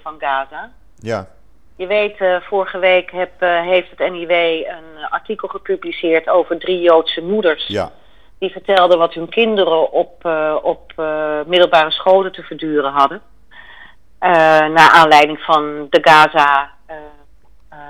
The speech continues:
Speaker 1: schermutselingen, zullen we maar
Speaker 2: Ja.
Speaker 1: zeggen. En, eh, eh, er werd een, door een collega aan mij gevraagd van, "Nou, je zult er zeker wel naar hebben moeten zoeken." Nou, nee, dames en heren, ik heb er niet naar hoeven zoeken.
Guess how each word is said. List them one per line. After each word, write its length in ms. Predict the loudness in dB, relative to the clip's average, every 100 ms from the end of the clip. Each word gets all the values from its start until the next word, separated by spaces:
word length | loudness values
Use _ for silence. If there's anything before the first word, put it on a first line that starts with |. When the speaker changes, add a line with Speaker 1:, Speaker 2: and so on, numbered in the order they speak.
| -16 -16 -18 -20 -20 -20
Speaker 1:
schermutselingen, 800 | -6 0 4 2 2 0 0 -2
zullen 200 | -2 -2
we 60 | -2
maar 100 | -4
Speaker 2:
Ja. 60 |
Speaker 1:
zeggen. 240 | -4 -8 -12 -20 -20 -20 -20 -20 -20 -20 -20 -20 -2
En, 420 | 6 6 6 2 0
eh, 280 | 2 2 0 -6 -20 -20 -16 -16 -16 -20 2
eh, 340 | 4 6 4
er 80 | 6
werd 180 | 4 4
een, 180 | 0 4
door 200 | 4 4
een 60 |
collega 760 | 4 4 6 4 6 6 6 2 -8 0
aan 180 | 2 2
mij 160 | 0
gevraagd 480 | -2 -6 0 0 0
van, 120 | -4
"Nou, 200 | 2 2
je 80 | 2
zult 240 | -4 -6 -6
er 60 |
zeker 340 | -2 0 0 -2
wel 160 | 0
naar 200 | 0 0
hebben 240 | -2 -8 -12
moeten 220 | -14 -8
zoeken." 360 | -6 -6 -6
Nou, 220 | -4 -4 0
nee, 400 | 2 2 -2 -18 -4
dames 340 | -4 -2 -8
en 80 | -10
heren, 240 | -6 -4 -4
ik 100 | -4
heb 140 | -8
er 60 | -6
niet 220 | -6 -2
naar 120 | 0
hoeven 280 | 0 -6 -6
zoeken. 320 | -6 -4 -6